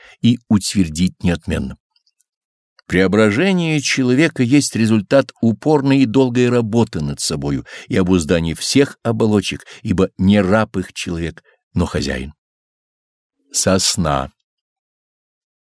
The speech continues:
Сын мой, прими положение, что сердце учителя всегда открыто устремленному духу.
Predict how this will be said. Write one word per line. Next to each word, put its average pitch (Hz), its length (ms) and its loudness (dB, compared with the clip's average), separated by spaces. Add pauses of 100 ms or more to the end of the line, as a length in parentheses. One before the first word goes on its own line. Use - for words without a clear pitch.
(640)
Сын 202 440 0
мой, 73 360 -2 (760)
прими 151 420 2
положение, 101 840 0
что 87 260 0
сердце 170 600 -2
учителя 135 600 2
всегда 113 520 0
открыто 117 680 0
устремленному 101 920 2
духу. - 640 -6